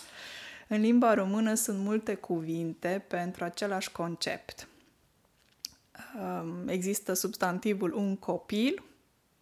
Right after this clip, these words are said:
sinonim o odraslă, un plod, o progenitură. <laughs> Am mai uitat ceva? Da, sunt multe cuvinte și toate astea înseamnă un copil.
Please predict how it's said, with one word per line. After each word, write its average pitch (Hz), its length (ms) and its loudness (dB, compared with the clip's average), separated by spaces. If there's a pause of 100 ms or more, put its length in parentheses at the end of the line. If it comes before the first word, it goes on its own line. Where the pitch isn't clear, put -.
(460)
sinonim 196 760 2 (500)
o 185 280 6
odraslă, 247 1080 4 (280)
un 170 240 0
plod, 233 760 4 (180)
o 180 180 0
progenitură. 233 1400 4 (720)
<laughs> - 800 2
Am 190 160 2
mai 180 140 2
uitat 226 340 2
ceva? 240 560 4 (200)
Da, - 480 -2
sunt 214 320 2
multe 208 380 4
cuvinte 165 580 0
și 214 140 -2
toate 240 340 2
astea 247 340 0
înseamnă 214 480 2
un 185 200 0
copil. - 540 -2